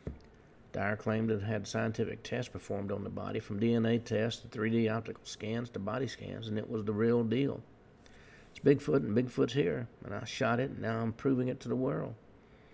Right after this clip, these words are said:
He stated he intended to take the body, which he has kept in a hidden location, on tour across North America in twenty fourteen. To date, he's released only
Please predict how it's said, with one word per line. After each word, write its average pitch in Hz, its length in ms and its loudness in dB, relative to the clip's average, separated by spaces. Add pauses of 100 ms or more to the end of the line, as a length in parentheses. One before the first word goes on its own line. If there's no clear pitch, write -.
(1080)
He 117 140 2
stated 117 380 0
he 107 120 2
intended 117 460 2
to 98 60 -8
take 127 320 -2
the 110 80 2
body, 104 340 2
which 101 220 0
he 107 160 -2
has 92 180 -6
kept 107 280 -2
in 98 100 -6
a 92 40 -6
hidden 107 300 2
location, 107 580 -2
on 98 200 -6
tour 113 320 4
across 101 400 -4
North 104 200 -2
America 110 380 -2
in 110 80 -4
twenty 110 240 -6
fourteen. 110 560 -6 (1500)
To 120 100 8
date, 113 400 6
he's 110 240 4
released 117 500 2
only 113 380 0